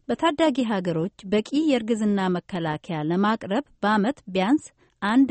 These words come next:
ነጥብ ስምንት ቢሊዮን ዶላር መመደብ እንዳለበት ሪፖርቱ አስታውቋል። ይህ አስፈላጊ ሆኖ ሳለ ስቲዋርት አያይዘው እነዚህን የስነ ተዋልዶ መሳሪያዎች ለህዝቡ እንዳይዳረሱ የሚያደርጉትን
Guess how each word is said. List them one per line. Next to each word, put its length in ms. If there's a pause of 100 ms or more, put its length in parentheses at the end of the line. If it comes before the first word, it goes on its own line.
ነጥብ 360
ስምንት 520
ቢሊዮን 420
ዶላር 380
መመደብ 540
እንዳለበት 720 (100)
ሪፖርቱ 600 (380)
አስታውቋል። 760 (580)
ይህ 260 (280)
አስፈላጊ 680 (100)
ሆኖ 220 (100)
ሳለ 360 (300)
ስቲዋርት 540
አያይዘው 640 (240)
እነዚህን 680
የስነ 360 (100)
ተዋልዶ 480 (100)
መሳሪያዎች 840
ለህዝቡ 380 (220)
እንዳይዳረሱ 880
የሚያደርጉትን 840